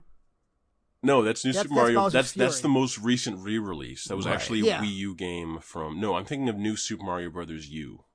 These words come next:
Speaker 3: Ah.
Speaker 1: Yeah.
Speaker 2: Oh, the Wii U re-release.
Speaker 1: Yeah, so it's,
Speaker 2: Yeah, yeah,
Speaker 1: it's
Speaker 2: yeah.
Speaker 1: just like a more classic two D.
Speaker 2: Yeah.
Speaker 1: Yeah, and it, that drove me fucking crazy because it plays just like Super Mario Brothers did in nineteen eighty-five.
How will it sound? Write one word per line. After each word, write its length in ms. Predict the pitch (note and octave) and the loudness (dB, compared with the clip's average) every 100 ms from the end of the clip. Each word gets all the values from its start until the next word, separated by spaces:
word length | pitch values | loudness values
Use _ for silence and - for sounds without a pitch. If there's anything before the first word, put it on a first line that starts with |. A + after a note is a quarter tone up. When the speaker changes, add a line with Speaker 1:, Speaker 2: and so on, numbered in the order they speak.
| _ _ _ | _ _ _
Speaker 3:
Ah. 180 | A2+ D2+ - - | -2 -2 -4 -14
Speaker 1:
Yeah. 140 | - F#2 | -8 -4
Speaker 2:
Oh, 440 | G#3 B3+ A3 D#3+ | 0 4 2 0
the 120 | D3+ E3+ | -6 -4
Wii 160 | F#3 | -2
U 160 | F3 A3 | -2 -4
re-release. 180 | F3 D#3+ | -2 0
Speaker 1:
Yeah, 140 | A2+ E2 | 0 0
so 200 | - A2 | 0 0
it's, 120 | A2+ - | 0 -2
Speaker 2:
Yeah, 40 | - | -4
yeah, 40 | |
Speaker 1:
it's 80 | A#2+ | -4
Speaker 2:
yeah. 40 | - | -2
Speaker 1:
just 200 | A#2+ A#2+ | -4 -2
like 140 | G#2 | -4
a 60 | G2 | -4
more 180 | G2+ | -6
classic 580 | - - G2+ G2+ G#2 - | -6 0 0 0 -6 -10
two 260 | - A#2 G2+ | -8 -8 -6
D. 500 | G2 F#2 F#2 F2+ E2 _ _ - _ - | -8 -8 -8 -10 -14 _ _ -20 _ 0
Speaker 2:
Yeah. 360 | A3 F#3+ C#3+ C3 - - | 2 2 -2 -10 -14 -12
Speaker 1:
Yeah, 220 | G2+ F#2 - _ - | -8 -8 -8 _ -4
and 260 | A#2+ A#2+ | 0 0
it, 240 | A#2 A#2+ A#2 | -2 -4 -2
that 240 | B2 - | -2 -2
drove 240 | - C#3 C#3+ | -2 -2 -2
me 80 | |
fucking 300 | B2+ C3+ - | -4 -6 -8
crazy 420 | G2 C3 C3 G#2+ F#2 | -6 -2 -2 -2 -8
because 360 | F#2+ G#2 F#2+ - | -8 -8 -8 -10
it 140 | G#2 _ | -12 _
plays 440 | - C#3 D3 F3 D#3 | -10 -6 -4 -6 -8
just 240 | C3 B2+ | -8 -6
like 360 | A#2 A2 G#2 - _ _ _ _ | -2 -4 -4 -12 _ _ _ _
Super 240 | - C3+ | -8 -2
Mario 200 | A#2 A#2+ | 2 2
Brothers 360 | G#2 G2 F2 - _ _ - | 2 -2 -4 -10 _ _ -10
did 180 | A2 G2+ | -6 -6
in 80 | |
nineteen 300 | F#2+ F#2+ - | -6 -6 -6
eighty-five. 500 | G2 E2 - A#1 - | -8 -8 -8 -6 -6